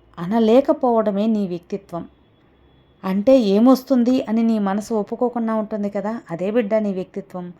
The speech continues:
నీలో ఉన్న ఈ వ్యక్తిత్వమే నాకు ఎంతగానో నచ్చుతుంది. అందుకే ఈ సాయి బిడ్డగా నిన్ను నేను ఎంపిక చేసుకున్నాను.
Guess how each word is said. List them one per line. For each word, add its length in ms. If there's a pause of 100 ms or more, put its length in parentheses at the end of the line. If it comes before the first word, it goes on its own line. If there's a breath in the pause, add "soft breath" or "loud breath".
(320 loud breath)
నీలో 320
ఉన్న 220
ఈ 400
వ్యక్తిత్వమే 800
నాకు 440 (540)
ఎంతగానో 640
నచ్చుతుంది. 600 (460 soft breath)
అందుకే 500 (140)
ఈ 160
సాయి 340
బిడ్డగా 460 (300)
నిన్ను 260
నేను 240
ఎంపిక 340 (120)
చేసుకున్నాను. 600